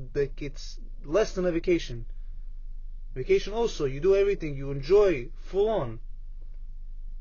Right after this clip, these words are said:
Take your full energy to enjoy. Shabbat, you don't take your full energy to enjoy. Lichot Shabbat. Hashem says, "I hate it. Hate these Shabbatot." Now what's the correct way?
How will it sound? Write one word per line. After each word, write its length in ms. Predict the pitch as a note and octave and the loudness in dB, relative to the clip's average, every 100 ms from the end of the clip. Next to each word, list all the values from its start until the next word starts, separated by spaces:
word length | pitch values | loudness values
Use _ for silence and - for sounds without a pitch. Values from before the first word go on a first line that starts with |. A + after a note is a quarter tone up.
| - - | -8 -4
Take 160 | E3+ F3 | -4 0
your 120 | E3 | 0
full 220 | G#3 A3 | 2 4
energy 320 | A#3 G#3+ D#3+ | 4 2 0
to 140 | - F#3+ | 0 0
enjoy. 420 | F#3 G#3 E3 A#2+ - - - - | 4 4 4 0 -6 -8 -8 -8
Shabbat, 460 | - B2 E3 F#3 | -6 0 4 4
you 80 | C#3 | 4
don't 140 | D#3+ D#3+ | -4 -4
take 160 | D#3+ | -6
your 80 | C#3+ | -6
full 200 | - E3 | -4 -4
energy 400 | D#3 D#3 C#3+ D3+ | -4 -4 -6 -6
to 140 | - | -4
enjoy. 380 | D3 C#3 E3 F#3 - - - - - - - - | -6 -2 -2 -2 -6 -10 -10 -10 -10 -10 -10 -8
Lichot 240 | B2+ E3 E3+ | -4 -2 0
Shabbat. 380 | C3+ B2+ F3+ - - - - - - - - - - - - - - - - - - - - | -2 2 2 0 -8 -8 -8 -8 -8 -8 -8 -8 -8 -8 -8 -8 -8 -8 -8 -8 -8 -8 -6
Hashem 240 | E3 D#3 | -6 -4
says, 420 | - F3+ C#3 - - | 2 2 2 -4 -8
"I 100 | C3+ | -6
hate 260 | C3+ F3 F#3 | 0 4 4
it. 160 | A#2+ - - - - - - - - - - | 2 -6 -8 -8 -6 -6 -6 -8 -8 -8 -6
Hate 240 | D3 F3+ F3 | 2 2 2
these 160 | C3+ | -6
Shabbatot." 440 | - B2+ B2 - - - - - - - - - - - - - - - - - - - - - - - - - - - | -4 -4 -6 -8 -10 -10 -8 -8 -8 -10 -10 -8 -8 -8 -8 -10 -10 -8 -8 -8 -10 -10 -10 -10 -10 -10 -10 -10 -6 4
Now 60 | |
what's 180 | F3 G#3 | 6 6
the 80 | F#3 | 2
correct 400 | - F3+ E3+ - | 6 8 8 6
way? 240 | C3 C3 | 0 0